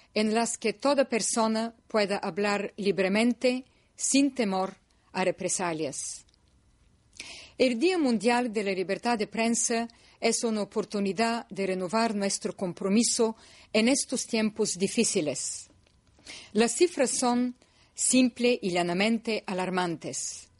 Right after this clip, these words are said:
En los últimos diez años han muerto asesinados más de seiscientos periodistas, muchos de los cuales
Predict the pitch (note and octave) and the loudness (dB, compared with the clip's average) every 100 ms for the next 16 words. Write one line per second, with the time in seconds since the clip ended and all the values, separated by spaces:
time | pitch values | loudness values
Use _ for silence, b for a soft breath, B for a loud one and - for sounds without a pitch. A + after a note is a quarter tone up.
0 | _ _ - C4 B3+ - C4+ A3+ B3+ A#3+ | _ _ 2 2 2 -2 -4 0 2 2
1 | A3+ A3+ A#3 - - B3 B3+ C4 B3+ - | 2 2 2 0 -6 -4 -2 -2 -6 -12
2 | - A3 A3 A3+ A#3 A#3+ A3 G3+ G3 - | -6 -2 0 0 0 0 -4 -2 -4 -4
3 | G3+ A3 G#3+ A3+ - - B B B B | 0 0 0 -2 -2 -8 B B B B
4 | G#3 A3+ A#3 G3 A3+ - A3+ A3+ - B3 | 2 2 2 2 0 4 2 2 0 2
5 | B3+ B3 - A#3 A3 G#3+ G#3+ - - A2 | 2 -2 0 0 2 2 0 -2 -6 -8
6 | - - - b b b - A3 C4+ - | -8 -8 -12 b b b 4 6 6 2
7 | G3+ - F#3+ G#3 G3+ - - A3+ A3 G#3 | -2 -4 -2 0 0 -2 0 0 0 -4
8 | - | -8